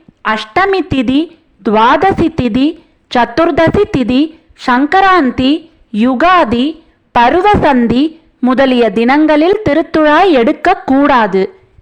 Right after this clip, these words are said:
ஏனைய தினங்களில் எடுத்து வைத்துள்ள திருத்துழாய் சமர்ப்பிக்கலாம். திருத்துழாய்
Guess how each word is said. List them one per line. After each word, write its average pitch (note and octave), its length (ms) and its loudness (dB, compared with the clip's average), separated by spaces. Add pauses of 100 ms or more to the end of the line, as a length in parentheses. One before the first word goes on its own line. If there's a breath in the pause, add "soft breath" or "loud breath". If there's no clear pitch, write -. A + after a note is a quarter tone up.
(420)
ஏனைய G4 400 2
தினங்களில் D4+ 640 2
எடுத்து D#4 420 0
வைத்துள்ள C4+ 640 0
திருத்துழாய் C4+ 720 0
சமர்ப்பிக்கலாம். A3+ 960 -2 (1160)
திருத்துழாய் D4 680 0